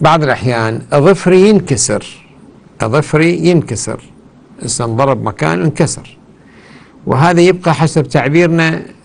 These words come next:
آم، يعني مؤلم، يعني الأظفر نصفه مكسور، أينما، أينما يقع وأينما يصطدم سيوجب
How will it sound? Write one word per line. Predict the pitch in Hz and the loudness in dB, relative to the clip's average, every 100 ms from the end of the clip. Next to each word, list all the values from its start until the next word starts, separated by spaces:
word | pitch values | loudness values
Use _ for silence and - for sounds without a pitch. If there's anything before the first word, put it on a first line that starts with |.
| - - | -14 -4
آم، | 123 120 120 120 127 131 165 - | -2 0 -2 -4 -4 -4 -4 -4
يعني | 123 113 127 127 135 - - - | -4 0 0 0 -2 -8 -16 -6
مؤلم، | 139 147 196 120 101 95 - _ - | -2 0 0 -2 -8 -10 -20 _ -8
يعني | 113 107 120 120 - - | -6 -6 -4 -4 -4 -6
الأظفر | 117 - 151 - 139 120 117 | -4 -2 -2 -2 -4 -4 -4
نصفه | 139 165 - | -2 -2 -2
مكسور، | 120 113 - 151 123 120 120 - - - _ - - - - - - - - - - - - | -4 -6 -2 0 0 -2 -14 -20 -20 -20 _ -20 -20 -20 -20 -20 -20 -20 -20 -20 -20 -10 0
أينما، | 185 185 160 151 139 131 - - _ _ - - | 4 4 4 2 2 -2 -6 -20 _ _ -12 0
أينما | 165 151 135 120 | 2 2 0 0
يقع | 117 120 120 - | -2 -4 -4 -6
وأينما | 131 131 147 139 127 120 117 | -2 0 2 2 0 0 0
يصطدم | 151 - 170 151 170 170 | -2 0 0 2 2 0
سيوجب | - - 139 147 151 143 143 | -4 -2 2 2 2 0 -4